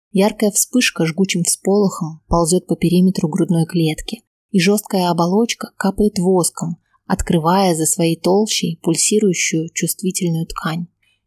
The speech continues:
«Я уничтожу тебя, Титов, клянусь тебе, я тебя уничтожу».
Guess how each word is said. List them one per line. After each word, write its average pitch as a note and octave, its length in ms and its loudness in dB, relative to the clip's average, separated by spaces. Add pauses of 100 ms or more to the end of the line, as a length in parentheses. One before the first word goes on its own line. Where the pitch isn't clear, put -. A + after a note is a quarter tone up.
(160)
«Я B3 120 0
уничтожу A#3 600 2
тебя, D#3+ 260 -4
Титов, - 540 -6
клянусь B3+ 500 2
тебе, D#3+ 280 -4 (360)
я A3+ 300 2
тебя F#3+ 400 -2 (160)
уничтожу». A#3+ 840 0